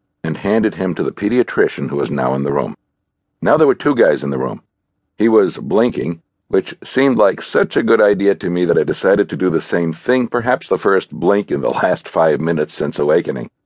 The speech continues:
After moving the placenta, the only thing I saw inside the uterus was the poor intern's gloved hand, which I shook as I told her she did a great job.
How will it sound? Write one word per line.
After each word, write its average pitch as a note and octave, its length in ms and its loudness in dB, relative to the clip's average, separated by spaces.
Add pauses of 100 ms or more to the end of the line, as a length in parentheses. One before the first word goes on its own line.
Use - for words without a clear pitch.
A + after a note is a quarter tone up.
(680)
After G2 300 0
moving G#2+ 340 2
the E2 80 2
placenta, F2 640 -2
the E2+ 140 0
only G2+ 200 2
thing F2+ 240 -2
I D#2 100 0
saw D#2 260 0
inside E2 420 -2
the D2+ 80 -4
uterus D#2 400 0
was F2+ 220 2
the F2+ 100 -2
poor A2 260 2
intern's F#2+ 560 -2
gloved F#2 640 0
hand, D#2+ 460 -2 (560)
which B2 220 2
I A2+ 120 0
shook - 480 -2 (320)
as F2+ 180 2
I F#2+ 100 6
told G2+ 300 2
her F#2+ 80 2
she F#2 140 -4
did F2 160 2
a E2+ 60 4
great F#2 360 2
job. F2+ 420 2